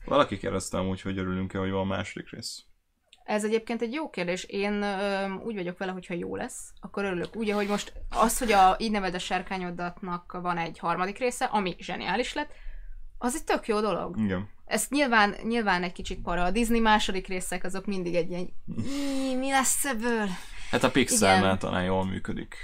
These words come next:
Speaker 2: A Pixar
Speaker 1: Ja.
Speaker 2: egyébként ő nem szokták
Speaker 1: Hát a
Speaker 2: elrontani.
Speaker 1: Verdág kettő volt az, ami olyan,
Speaker 2: Jó, de utána
Speaker 1: eh,
Speaker 2: jöttek a hárommal,
Speaker 1: az
Speaker 2: ami,
Speaker 1: három, az zseniális
Speaker 2: ami jó
Speaker 1: lett.
Speaker 2: lett.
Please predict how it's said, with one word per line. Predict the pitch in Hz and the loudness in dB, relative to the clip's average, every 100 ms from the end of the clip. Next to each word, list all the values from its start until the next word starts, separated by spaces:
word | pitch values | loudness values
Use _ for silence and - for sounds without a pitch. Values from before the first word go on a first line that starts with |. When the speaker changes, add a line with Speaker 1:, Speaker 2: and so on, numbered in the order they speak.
| - - | -10 -10
Speaker 2:
A | - | -10
Pixar | 185 247 - 208 202 190 - | -4 -2 2 4 4 0 -4
Speaker 1:
Ja. | |
Speaker 2:
egyébként | 185 226 226 220 220 | -2 2 2 0 0
ő | 220 220 | 0 0
nem | 220 185 | -2 -2
szokták | 175 170 - 175 170 - | -4 -8 -8 -8 -8 -10
Speaker 1:
Hát | - | -10
a | |
Speaker 2:
elrontani. | - - 127 | -6 2 6
Speaker 1:
Verdág | 127 117 104 98 | 8 10 8 6
kettő | 107 101 - 98 | 2 0 0 0
volt | 98 98 95 | 4 4 4
az, | 92 95 | 0 -2
ami | 95 95 | 0 0
olyan, | 95 95 | 0 0
Speaker 2:
Jó, | |
de | 220 190 | 0 0
utána | 135 151 165 | 0 2 4
Speaker 1:
eh, | 190 | 4
Speaker 2:
jöttek | 208 190 - | 2 -4 -6
a | |
hárommal, | 180 175 180 185 175 - | -4 -2 -2 -4 -6 -4
Speaker 1:
az | 101 104 | -4 0
Speaker 2:
ami, | 104 | 2
Speaker 1:
három, | 98 92 | 4 2
az | 90 90 | 0 -2
zseniális | 92 107 127 135 - | -2 0 -2 -2 -4
Speaker 2:
ami | - | -4
jó | |
Speaker 1:
lett. | - | -6
Speaker 2:
lett. | - - - | -8 -12 -18